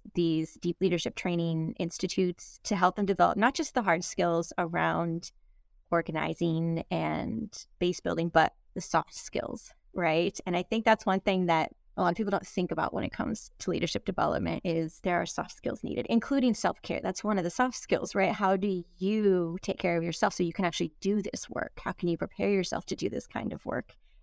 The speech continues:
It's not easy work. And especially in these grassroots organizations, right? They're on the front lines of this. They're the ones who are every day waking up to a new problem in their community that they have to,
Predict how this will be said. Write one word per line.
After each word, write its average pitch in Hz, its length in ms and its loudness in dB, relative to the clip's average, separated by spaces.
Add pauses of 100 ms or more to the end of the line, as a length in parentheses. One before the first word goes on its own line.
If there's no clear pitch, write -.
It's - 140 -8
not 190 180 4
easy 190 300 2
work. - 460 -2 (520)
And 170 440 0
especially 196 560 0
in 156 80 -6
these 156 120 -4
grassroots - 440 -4
organizations, - 840 -6
right? - 240 -4
They're 165 140 4
on 185 120 4
the 185 80 0
front 185 240 -2
lines 170 320 0
of 220 120 -6
this. - 220 -6
They're 165 180 -2
the 170 80 -4
ones 165 280 -2
who 160 220 -2
are 151 360 -2
every 180 300 0
day 175 480 0 (240)
waking 175 300 0
up 165 180 0 (240)
to 185 160 -2
a 175 60 2
new 175 220 2
problem 170 380 2
in 170 100 -2
their 165 120 -2
community 170 600 -2 (200)
that - 140 -6
they 160 120 0
have 160 260 -4
to, 185 160 -4